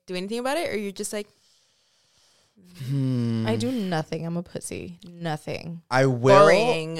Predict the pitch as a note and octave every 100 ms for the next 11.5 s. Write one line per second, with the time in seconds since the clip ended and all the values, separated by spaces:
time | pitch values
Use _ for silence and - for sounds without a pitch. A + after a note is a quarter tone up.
0 | F3 E3+ D3 - E3+ D4 _ _ _ -
1 | D#3 D3 D3+ F#3 F3+ C3+ G2 F#2+ D#2 -
2 | _ - A2 E2+ G#2+ - - - C3+ C3+
3 | - C#3+ C#3+ D3+ F3+ D#3+ C#3 D3 B2 G#2+
4 | F#2+ F2+ B2+ C3 C3 C3 E3 D#3 D3 C3
5 | C#3+ - - _ _ _ _ - C3 D#3+
6 | E3 C#3 - A#2+ G#2+ C3 B2 A2+ G#2+ -
7 | A2+ G#2 A#2 A2 C#3 C#3 C#3+ C3+ C#3 C3
8 | C3 C3 C3+ - A2+ A#2 B2 A#2 A#2+ A#2+
9 | B2 C3+ - _ A2 A2 - G#2+ A2 G#2
10 | G#2 G#2 G2+ G2+ - G#2 G2 F#2+ G2 G#2
11 | _ _ _ - G#2